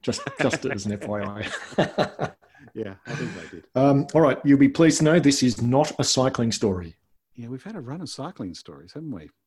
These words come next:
Speaker 2: Anyway,
Speaker 1: We did,
Speaker 2: good.
Speaker 1: we did.
Speaker 2: Good,
Speaker 1: We did.
Speaker 2: no cycling.
Speaker 1: So this is about swimming. And, uh, twenty thirteen, a sixty-four-year-old woman called Diana Nyad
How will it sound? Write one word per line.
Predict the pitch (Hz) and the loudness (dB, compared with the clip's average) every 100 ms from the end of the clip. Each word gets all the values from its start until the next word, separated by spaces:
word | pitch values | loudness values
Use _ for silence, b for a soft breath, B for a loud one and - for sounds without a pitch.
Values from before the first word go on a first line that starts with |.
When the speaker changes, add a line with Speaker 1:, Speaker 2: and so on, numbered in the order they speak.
| - | -14
Speaker 2:
Anyway, | 117 98 | -8 -4
Speaker 1:
We | 107 | -4
did, | 123 | 0
Speaker 2:
good. | 170 120 | 2 2
Speaker 1:
we | |
did. | 110 127 92 - _ - | 2 0 -2 -12 _ -8
Speaker 2:
Good, | 160 117 | -6 -4
Speaker 1:
We | |
did. | 143 | -4
Speaker 2:
no | 139 | -4
cycling. | 139 123 117 - | -2 -4 -6 2
Speaker 1:
So | 147 147 - - _ _ _ - | 4 4 0 -20 _ _ _ -4
this | 104 135 131 | 0 2 2
is | 120 | 2
about | 123 127 | 2 2
swimming. | - 143 110 92 _ b b | 2 4 2 -2 _ b b
And, | 120 120 117 | 0 2 4
uh, | 120 113 117 - - | 4 4 2 -2 -8
twenty | - 165 165 156 | 0 2 4 2
thirteen, | 147 131 - 143 208 196 b b b b b b b | 4 4 4 4 4 2 b b b b b b b
a | - | -4
sixty-four-year-old | - - - 139 - 147 139 131 127 123 117 | -2 0 2 2 4 6 6 6 6 4 4
woman | 180 226 196 | 6 4 4
called | - 123 113 117 | 4 4 4 -2
Diana | 127 123 135 127 117 | 0 0 0 -2 -2
Nyad | 120 117 123 147 208 180 | -2 0 0 0 0 -2